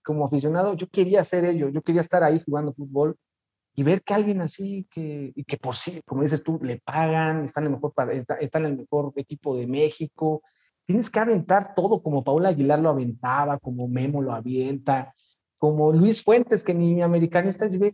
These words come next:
se rompe el alma, va a jugar, su papá acaba de morir, va a jugar, o sea,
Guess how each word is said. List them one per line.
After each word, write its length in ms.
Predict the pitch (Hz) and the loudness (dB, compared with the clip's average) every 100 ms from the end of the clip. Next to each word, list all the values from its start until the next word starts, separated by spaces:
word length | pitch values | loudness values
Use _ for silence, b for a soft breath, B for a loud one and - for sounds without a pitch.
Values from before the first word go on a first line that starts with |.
| - | -2
se 120 | 170 | 0
rompe 320 | 160 196 190 | 0 0 2
el 120 | 165 165 | 4 6
alma, 460 | 180 180 180 180 | 4 2 0 -2
va 180 | 170 165 | 0 2
a 40 | 165 | 2
jugar, 440 | 175 147 160 165 | -2 2 4 4
su 100 | 160 | -2
papá 200 | 143 165 | -4 -4
acaba 260 | 156 165 160 | -2 0 2
de 80 | 135 | 0
morir, 420 | 127 131 160 151 | -4 -4 -2 -2
va 80 | 143 | -4
a 40 | |
jugar, 640 | - 160 143 135 - 156 | -4 -6 -4 -4 -6 -10
o 80 | 143 | -8
sea, 180 | 147 | -8